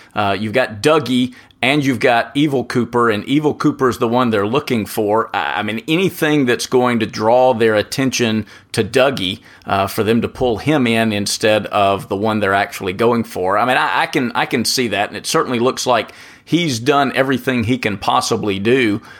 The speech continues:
uh, to prevent what seems like a pretty unpreventable,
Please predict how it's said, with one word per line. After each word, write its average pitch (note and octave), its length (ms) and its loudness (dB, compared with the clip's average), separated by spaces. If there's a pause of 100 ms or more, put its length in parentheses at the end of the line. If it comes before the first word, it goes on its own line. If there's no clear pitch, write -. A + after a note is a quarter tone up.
uh, G2+ 280 0
to A#2 200 -2
prevent A2+ 580 0
what A2 260 0
seems A3+ 260 0
like G3 220 0
a - 260 -4 (380)
pretty F#3+ 260 0
unpreventable, C3+ 1080 2